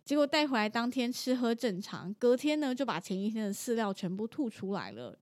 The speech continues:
接着开始不吃不喝，完全没有活力。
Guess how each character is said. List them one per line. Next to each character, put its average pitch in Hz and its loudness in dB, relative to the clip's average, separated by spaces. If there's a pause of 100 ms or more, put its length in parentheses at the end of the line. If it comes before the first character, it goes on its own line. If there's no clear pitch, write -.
接 226 2
着 202 -2
开 196 -4
始 - -8
不 - -10
吃 - -8
不 180 -8
喝， 170 -4
完 170 -2
全 175 -6
没 180 -2
有 170 -6
活 101 -12
力。 - -8